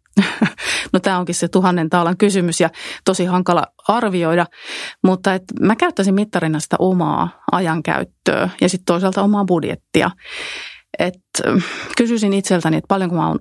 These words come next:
Speaker 2: valmis uhraamaan ensinnäkin omaa aikaa siihen viestinnän tekemiseen ja sit taas toisaalta firman rahaa. Ja jos se vastaus näihin molempiin on,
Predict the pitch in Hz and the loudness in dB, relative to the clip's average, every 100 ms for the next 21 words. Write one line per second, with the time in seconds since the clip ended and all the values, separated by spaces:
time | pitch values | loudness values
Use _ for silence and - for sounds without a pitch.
0 | 160 180 170 175 185 170 202 202 196 170 | 2 2 2 0 0 2 2 4 2 2
1 | 170 - 180 170 151 - - 170 180 202 | -2 -4 -2 0 0 -2 0 2 2 2
2 | 208 208 208 208 196 - 190 180 185 180 | 0 0 2 2 0 0 0 2 0 0
3 | 185 175 175 175 170 170 170 165 - - | 0 0 0 0 0 2 0 0 -2 -8
4 | - - - 202 220 226 - 208 196 185 | -10 -6 -4 -2 0 0 2 2 2 0
5 | 190 220 214 220 190 170 - - - _ | 2 2 2 2 0 0 -4 -6 -8 _
6 | _ _ _ _ _ 160 151 - - 170 | _ _ _ _ _ 0 2 0 0 0
7 | - 180 254 - 175 175 180 185 202 208 | 2 2 0 0 0 2 2 4 4 2
8 | 175 143 151 151 160 202 | 0 0 0 2 2 2